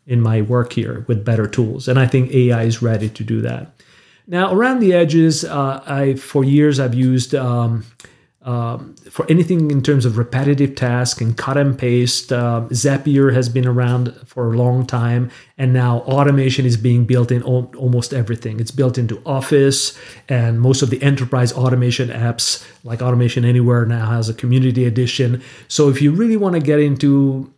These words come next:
you know, your Monday morning routine where you have to copy sales reports from Salesforce into a, uh, PowerPoint or send a PowerPoint to the same people with some edits every, uh,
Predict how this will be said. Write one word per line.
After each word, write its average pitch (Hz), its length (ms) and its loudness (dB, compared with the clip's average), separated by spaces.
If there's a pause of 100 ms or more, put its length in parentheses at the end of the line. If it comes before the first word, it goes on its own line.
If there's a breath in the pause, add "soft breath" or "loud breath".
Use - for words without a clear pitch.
you 135 120 -12
know, 131 240 -2
your 127 180 0
Monday 139 360 2
morning 131 400 0
routine 123 460 0
where 123 100 0
you 120 80 2
have 123 140 -4
to 123 220 -4 (460)
copy 127 280 -4
sales 131 340 0
reports 131 340 0
from 123 160 -4
Salesforce 120 800 -2
into 120 320 0
a, 117 240 2
uh, 113 140 -4 (220 loud breath)
PowerPoint 120 880 2
or 120 320 2
send 127 320 0
a 120 60 2
PowerPoint 123 600 0
to 123 80 -2
the 113 80 -4
same 120 320 -2
people 120 540 0 (180 loud breath)
with 131 140 -4
some 117 200 0
edits 123 480 0
every, 120 460 0
uh, 120 200 -2